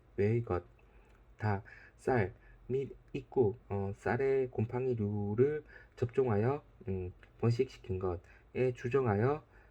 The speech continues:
어, 주-, 아, 에 주정을 첨가해서 여과한 것 또는, 어,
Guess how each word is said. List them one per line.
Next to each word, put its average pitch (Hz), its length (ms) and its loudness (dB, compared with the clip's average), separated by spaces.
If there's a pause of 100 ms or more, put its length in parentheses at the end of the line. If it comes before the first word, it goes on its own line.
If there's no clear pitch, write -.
어, 107 160 0
주-, - 220 -4
아, 104 140 -2 (160)
에 147 280 -2 (220)
주정을 147 360 0
첨가해서 127 1200 -2
여과한 120 380 2
것 117 180 0 (120)
또는, 143 340 0 (420)
어, 95 300 -2